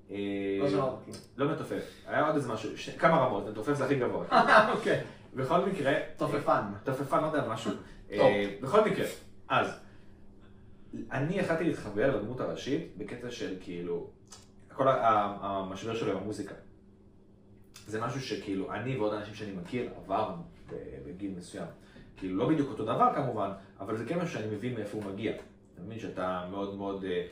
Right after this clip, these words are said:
Speaker 1: מוזיקה זה משהו ממש חשוב לך, אבל מצד שני, משהו מאוד מאוד חוסם אותך, כאילו, באופן יצירתי. אז החלטתי לראות מאיפה זה מגיע, ובגלל זה אני חושב שהיה לי חיבור ממש מהיר ככה לסדרה הזאת. ולא, לא משנה לי שאני ידעתי לאיפה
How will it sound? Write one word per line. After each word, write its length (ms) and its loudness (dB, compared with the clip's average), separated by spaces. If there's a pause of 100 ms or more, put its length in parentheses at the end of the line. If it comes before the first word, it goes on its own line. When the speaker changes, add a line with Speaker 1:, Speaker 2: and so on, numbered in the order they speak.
Speaker 1:
מוזיקה 180 -6
זה 80 -2
משהו 240 -4
ממש 140 -6 (140)
חשוב 260 -2
לך, 180 0
אבל 220 2
מצד 280 -8
שני, 240 -8 (420)
משהו 380 -4
מאוד 260 -4
מאוד 160 -6
חוסם 400 -8
אותך, 200 -12 (480)
כאילו, 260 -8
באופן 400 -8
יצירתי. 500 -8 (360)
אז 140 -8
החלטתי 200 2
לראות 140 0
מאיפה 160 -8
זה 200 -8
מגיע, 280 -6
ובגלל 220 -2
זה 60 2
אני 120 0
חושב 120 -8
שהיה 120 2
לי 120 2
חיבור 440 -4
ממש 400 -2
מהיר 280 -4
ככה 180 -6
לסדרה 400 -8
הזאת. 240 -12 (280)
ולא, 320 4
לא 160 4
משנה 280 -2
לי 80 -2
שאני 180 -2
ידעתי 220 -2
לאיפה 180 -2